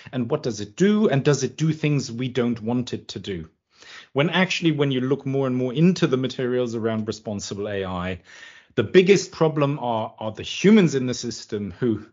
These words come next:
who put the bias in. It's not the A I. And my example there tends to be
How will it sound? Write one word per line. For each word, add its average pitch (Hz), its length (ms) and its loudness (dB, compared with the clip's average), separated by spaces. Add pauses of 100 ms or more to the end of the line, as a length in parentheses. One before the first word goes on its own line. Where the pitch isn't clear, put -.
who - 180 2
put - 320 0
the 120 80 0
bias 113 560 -2
in. 107 160 -4
It's 107 160 -4
not 165 240 4
the 139 140 -4
A 123 180 0
I. 127 420 -4 (320)
And 143 160 2
my 147 140 4
example 139 440 -4
there 139 220 -2
tends 127 360 -8
to 123 100 -4
be 110 420 -4